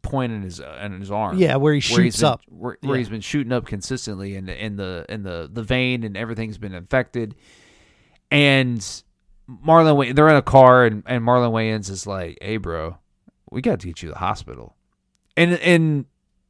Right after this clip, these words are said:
Speaker 1: Jared Leto's like, "Nah, I'm good." And he shoots his, shoots his arm with heroin again. <laughs> And
Speaker 2: He's so stupid.
Speaker 1: it, but, like, I can one hundred percent see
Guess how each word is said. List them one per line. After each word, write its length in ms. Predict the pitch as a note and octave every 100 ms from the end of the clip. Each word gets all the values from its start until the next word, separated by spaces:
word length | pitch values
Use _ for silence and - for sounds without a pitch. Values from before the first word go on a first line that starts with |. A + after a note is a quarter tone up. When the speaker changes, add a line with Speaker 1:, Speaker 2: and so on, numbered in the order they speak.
| _ _ _ D3+
Speaker 1:
Jared 240 | C#3+ D#3+
Leto's 240 | D3 C#3+ B2
like, 160 | B2 C3+
"Nah, 200 | C3+ C3+
I'm 120 | C3+
good." 160 | D3 C#3
And 80 | B2+
he 100 | A2+
shoots 240 | C#3 A2+
his, 300 | A#2+ G2+ - -
shoots 260 | - D3+
his 140 | C3 A#2+
arm 420 | A#2 A2+ G#2 F#2+ _ -
with 340 | B2 G#2 -
heroin 340 | G2+ A2+ F2+ D#2
again. 200 | A#1+ - _ -
<laughs> 140 | C#3 - - _ _ - F#3+ _ -
And 680 | E3 D#3 C#3 C3 G#2+ - _ _ _ _ _
Speaker 2:
He's 120 | -
so 140 | - B2+
stupid. 560 | - - D3+ - F#2 _ _ _ _
Speaker 1:
it, 140 | - - C3+
but, 180 | G#3
like, 340 | F#3+ F#3+ - - _ _ _ _ _ -
I 180 | F3+ A#3
can 480 | A#3+ A#3 E3 C3+
one 200 | C#3 F#3+
hundred 320 | D#3+ A3 A3 F3+
percent 380 | D#3 - A3+
see 600 | - - A#3 B3 D3 C#3